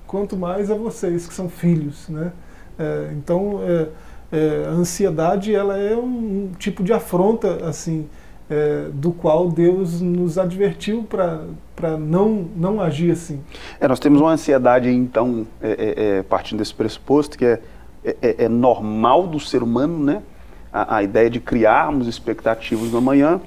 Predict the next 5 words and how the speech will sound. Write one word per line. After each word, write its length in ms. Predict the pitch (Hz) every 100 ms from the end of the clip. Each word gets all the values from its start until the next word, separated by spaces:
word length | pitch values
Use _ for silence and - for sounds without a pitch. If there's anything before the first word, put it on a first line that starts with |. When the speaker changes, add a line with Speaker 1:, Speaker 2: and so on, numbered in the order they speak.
| -
Speaker 2:
nós 260 | 127 120
somos 480 | - - 110 107 -
constantemente 800 | - 139 143 127 123 110 104 104
ansiosos, 600 | 120 - 127 143 160 - - - - - - -
existe 600 | 135 127 143 - 170